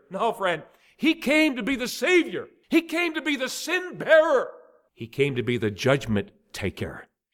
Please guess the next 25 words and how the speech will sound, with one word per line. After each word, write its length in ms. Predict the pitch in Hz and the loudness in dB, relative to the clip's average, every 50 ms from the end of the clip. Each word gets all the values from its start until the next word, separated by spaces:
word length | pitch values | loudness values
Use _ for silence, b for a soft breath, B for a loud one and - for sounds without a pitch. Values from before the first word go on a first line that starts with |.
| _ _ _ _ | _ _ _ _
He 160 | _ - 104 - | _ -12 -12 -6
came 260 | - - 113 110 101 | -2 -2 -2 -2 -2
to 80 | 104 | -4
be 140 | 95 104 104 | -4 -2 -2
the 100 | 98 98 | -2 -2
mediator, 680 | 95 98 113 123 120 123 107 90 80 - 71 - - _ _ _ | -4 -4 -6 -6 -6 -6 -6 -6 -8 -10 -14 -20 -20 _ _ _
the 80 | - 107 | -12 -12
bridge. 640 | 95 - 117 120 120 107 92 - - - - - _ _ _ _ _ _ _ _ _ _ _ _ _ _ _ _ _ _ _ _ _ _ _ _ _ _ _ _ | -8 -6 -4 -4 -4 -4 -6 -8 -10 -10 -10 -12 _ _ _ _ _ _ _ _ _ _ _ _ _ _ _ _ _ _ _ _ _ _ _ _ _ _ _ _
He 140 | - 107 95 | -10 -10 -10
came 300 | - - 131 131 127 123 | -4 0 0 0 0 -2
to 60 | 120 | -6
bring 300 | 104 98 113 107 104 101 | -6 -6 -6 -6 -6 -6
God 420 | 90 104 117 127 123 123 120 117 110 | -6 -6 -6 -6 -6 -6 -8 -8 -10
and 180 | 110 104 98 | -10 -10 -10
man 380 | 101 117 123 117 113 113 110 98 | -8 -8 -6 -6 -6 -6 -8 -8
back 380 | 90 - 117 123 123 - _ | -8 -8 -8 -8 -10 -12 _
together 500 | - - 117 101 95 120 131 131 123 107 | -12 -12 -8 -2 0 2 2 2 2 0
again. 440 | 104 104 - 78 73 65 64 - - - _ _ _ _ _ _ _ _ _ | -2 -4 -4 -6 -6 -6 -6 -8 -12 -18 _ _ _ _ _ _ _ _ _
Oh, 260 | - 120 131 135 131 | 0 4 4 4 4
but 160 | 123 110 104 - | 4 2 0 0
there 140 | 113 110 | 0 0
was 120 | 104 101 - | 0 0 -2
a 40 | 110 | -4
cost. 600 | - - 127 117 117 127 120 - - - - - | -4 -4 -4 -4 -4 -4 -4 -4 -6 -6 -6 -10
It 60 | - | -14